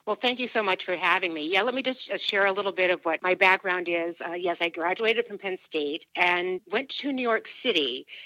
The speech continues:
And my starter job was at a writer in the public occasions department of a Big Eight accounting firm. And then I transitioned into being a self-taught marketing person. And it was kind of a sideways transition for someone with a master's degree in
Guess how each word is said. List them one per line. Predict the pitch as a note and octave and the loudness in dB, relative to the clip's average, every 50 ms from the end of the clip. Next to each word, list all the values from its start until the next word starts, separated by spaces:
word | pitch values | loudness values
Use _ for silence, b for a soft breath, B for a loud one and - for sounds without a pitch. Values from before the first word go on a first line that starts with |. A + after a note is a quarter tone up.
| B - | B -4
And | G3+ G3 F#3+ F#3 F#3+ D4+ G#3 | -2 0 0 -2 -4 -6 -4
my | G3 G3 G3 - | -4 -4 -4 -4
starter | - - A#3+ A3 C#4 B3 B3 A#3 | -4 -2 0 2 2 2 0 -2
job | - G#3 F#3+ F3+ F3 E3+ | 0 2 4 4 4 4
was | F3+ F3+ E3+ | 2 0 2
at | F3 E3+ E3 | 2 2 0
a | E3+ | 0
writer | D#3+ E3 F3+ F#3 G#3 G3 F3+ E3+ D#3+ D#3+ | -2 0 2 2 2 2 2 0 0 0
in | E3 D#3 | -2 -4
the | D3 - | -6 -8
public | F3+ - - - G#3+ F#3+ G3+ F#3+ F#3 - - - | -10 -8 -6 -4 -2 -2 -2 -2 -4 -4 -10 -16
occasions | - - A#3+ A#3 G3+ F#3+ G#3 F#3+ - | -6 -4 -2 -2 -2 -2 -4 -6 -6
department | - F3+ - - F3+ E3 E3 E3+ E3 F3 F3+ F3 | -6 -8 -6 -4 -2 -2 -2 -2 -2 -4 -4 -6
of | D3+ D#3 | -6 -6
a | D#3 | -6
Big | - - F3 E3 E3+ | -4 -2 -2 0 0
Eight | E3 D#3+ E3 D3+ | 0 -2 -2 -4
accounting | C#3 - - - G#3 G3 F#3+ F3+ D3+ D3 C#3 - - | -8 -8 -6 -4 -2 -2 -2 -4 -8 -10 -12 -14 -14
firm. | C#3+ C3 B2+ C3 C#3 E3+ - | -14 -12 -12 -12 -14 -10 -8
And | F#3 G3 | -4 -2
then | G#3 B3+ C#4 | 0 0 0
I | D4+ D#4 | 0 -2
transitioned | D4+ - - C#4+ B3+ A#3 A3 - G#3+ G3+ G3 - G3 F3 F3 | -4 -4 -2 0 0 0 0 0 -2 -2 -2 -2 -4 -4 -4
into | E3+ E3 F3+ | -4 -6 -4
being | E3 F#3 F#3 F3 F3 | -2 0 0 0 0
a | D3+ - - | -2 -4 -4
self-taught | G3+ F#3+ F3 - _ - - - G#3+ F#3+ C#3+ B2 - - - _ | -2 -2 -2 -4 _ -16 -8 0 2 2 2 2 -2 -6 -12 _
marketing | - E3 D#3+ D3+ D3 - C#3+ C3+ C3 B2 _ | -6 -4 -2 -2 -2 -4 -8 -12 -12 -14 _
person. | - C#3+ C3+ B2 - C#3+ C3+ - - - G3+ | -16 -16 -16 -14 -12 -14 -14 -14 -12 -6 -4
And | G3+ G#3 | -2 -2
it | G3 | -2
was | G3+ G3+ - - | -2 -4 -4 -4
kind | - C#4 C4+ B3 | -2 0 0 2
of | G#3 F3 | 0 0
a | E3 - - - | -2 -4 -6 -2
sideways | B3+ B3 A#3+ A#3+ A#3+ G#3 F#3 F#3 F3+ F3 E3 - - - | 2 4 6 6 4 4 2 2 2 2 0 -2 -4 -4
transition | G#3 F#3 F3+ F3 F3 G3+ F#3+ - F3+ E3+ | -4 -2 -2 -2 -2 -2 -4 -4 -6 -8
for | - - D#3 - | -8 -8 -10 -6
someone | - G3+ F#3 F3 F3 E3+ E3+ | -4 -4 -4 -2 -2 -4 -4
with | D#3+ D#3 - E3+ | -4 -6 -6 -8
a | E3+ | -4
master's | E3 F3 F3 E3+ E3 - - D#3+ C#3+ - | 0 4 4 4 4 2 -4 -12 -14 -14
degree | - D#3+ - E3 D#3+ D#3 | -10 -10 -8 -8 -8 -10
in | D3+ D#3 | -12 -12